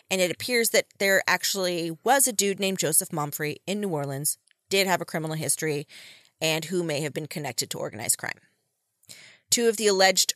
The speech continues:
earlier victims of the Axeman were the Italian couple Sciambra. They were shot by an intruder in their lower Ninth Ward home on the early morning of May sixteenth, nineteen twelve. Mister Sciambra survived, but his wife did die.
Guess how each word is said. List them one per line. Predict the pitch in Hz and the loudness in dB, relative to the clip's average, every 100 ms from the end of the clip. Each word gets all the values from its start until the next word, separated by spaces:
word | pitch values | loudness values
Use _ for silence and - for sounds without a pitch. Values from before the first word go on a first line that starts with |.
| _ | _
earlier | 208 240 226 180 | -2 0 0 0
victims | 170 - 160 165 | 0 0 0 2
of | 113 160 | 0 0
the | 139 | -2
Axeman | 139 - 156 139 139 170 165 | 0 0 -2 -4 -8 -10 -8
were | 165 151 147 139 156 _ _ | -4 -4 -4 -8 -12 _ _
the | 156 | -6
Italian | 151 147 151 147 | -4 -2 -2 -4
couple | - 135 147 143 | -6 -6 -6 -6
Sciambra. | 160 - 151 139 131 147 240 _ _ - _ - | -4 -4 -4 -6 -6 -6 -8 _ _ -20 _ -2
They | 170 | 0
were | 160 | 2
shot | 170 - 185 - 165 | 2 4 4 2 0
by | 180 165 | 2 2
an | 156 165 | 0 -2
intruder | 160 - 285 220 190 190 - | -6 -4 -2 0 0 -2 -4
in | 180 | -4
their | 180 175 | -2 -2
lower | 156 156 | -2 -2
Ninth | 160 151 156 | -4 -8 -8
Ward | 156 147 | -8 -8
home | - 240 214 185 | -8 -4 -2 -2
on | 175 | -4
the | - | -6
early | 156 160 | -6 -6
morning | 156 151 151 147 151 - | -6 -6 -6 -8 -12 -10
of | 131 143 139 135 139 - | -6 -4 -4 -6 -10 -10
May | 147 139 135 | -8 -6 -2
sixteenth, | - - - - 170 - - | 0 0 -2 -8 -10 -12 -12
nineteen | 110 - 147 | -10 -10 -12
twelve. | - 160 107 - - - - - - | -8 -6 -6 -8 -14 -20 -20 -18 -4
Mister | 180 - 185 | 0 2 2
Sciambra | - 175 170 165 160 | 2 0 0 0 2
survived, | - 180 170 233 247 214 - | 2 2 2 4 6 4 0
but | 196 | -2
his | 196 | 0
wife | 151 117 | 0 -4
did | - 165 | -6 -6
die. | 196 151 139 196 | -4 -4 -6 -12